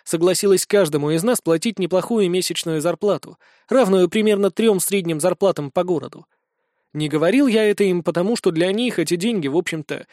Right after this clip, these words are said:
несущественны, как, впрочем, и для меня теперь уже тоже,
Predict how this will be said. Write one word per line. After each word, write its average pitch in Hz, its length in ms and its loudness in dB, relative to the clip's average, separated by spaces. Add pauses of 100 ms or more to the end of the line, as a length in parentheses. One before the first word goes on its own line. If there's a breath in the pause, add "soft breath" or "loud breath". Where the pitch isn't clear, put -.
(140)
несущественны, - 920 -2 (300)
как, - 180 -2
впрочем, 190 420 2
и 180 40 0
для 185 120 2
меня 214 240 0
теперь 156 280 -2
уже 160 180 0
тоже, - 420 -4